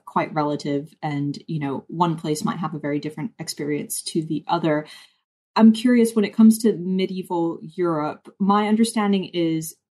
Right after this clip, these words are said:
after the Black Death, England sort of set, set on this, this road of, um,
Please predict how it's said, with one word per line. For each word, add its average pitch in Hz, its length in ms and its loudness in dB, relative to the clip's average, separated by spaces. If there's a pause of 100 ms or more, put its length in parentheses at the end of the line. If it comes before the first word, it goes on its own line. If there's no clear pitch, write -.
(300)
after 233 760 0 (200)
the 196 100 -4
Black 170 440 -4
Death, 147 540 -4 (360)
England 185 680 0 (100)
sort 170 300 -6
of 160 100 -8
set, - 440 -2 (340)
set - 300 -2
on 190 240 2
this, 175 200 -4 (200)
this 175 320 -4
road 190 420 6
of, 160 340 -2
um, 156 320 0